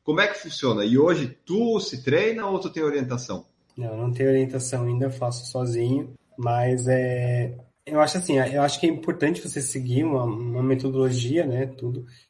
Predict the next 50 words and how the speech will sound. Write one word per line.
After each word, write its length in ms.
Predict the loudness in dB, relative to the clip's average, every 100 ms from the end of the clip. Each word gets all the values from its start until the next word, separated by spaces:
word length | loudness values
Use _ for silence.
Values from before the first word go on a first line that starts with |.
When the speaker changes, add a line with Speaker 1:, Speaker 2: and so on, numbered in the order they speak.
| -4
Speaker 2:
Eu 60 | -2
acho 140 | 0
que 60 | 0
é 40 |
importante, 460 | 4 4 4 2 2
no 80 |
meu 100 | 0
caso, 360 | 2 2 2 -2
se 160 | -2 -2
eu 40 |
tivesse 460 | -2 -2 0 0 0
um 40 |
treinador, 420 | 2 4 6 6 4 0 -12 _ _ -6
mas 160 | -4
teria 200 | 0 0
que 60 | 0
ser 100 | -2
tipo 260 | -6 -6 -2
um 80 | 0
Emerson 320 | 2 0 0
da 140 | -2 0
vida, 260 | 0 -2
porque 260 | -2 -6 -6 -6 -6 -14 _ -14
o 60 | 0
cara 200 | 4 4
ia 40 |
entender 440 | 4 6 6 6 4
que 60 |
eu 40 | 2
tenho 140 | 2
que 60 | 0
fazer, 180 | -2 -4
tipo, 380 | -6 -8 -10 -4
dez 320 | 4 6 6
maratonas 460 | 0 -2 -2 -2 0
no 120 | 0
ano 260 | 0 0 -4 -12 -20 _
e 60 | -6
eu 60 | -2
quero 280 | 0 0 -2 _ _
performar 540 | -2 0 0 0 2
em 100 | 2
uma 200 | 4 2
delas. 440 | 2 0 -2 -6 -18
Porque 240 | -14 -4 0
nenhum, 340 | 4 6 6 4
ninguém 480 | 0 0 4 4 4
vai 80 |
querer 200 | 2 -2
aceitar 460 | -4 -6 -6 -6 -8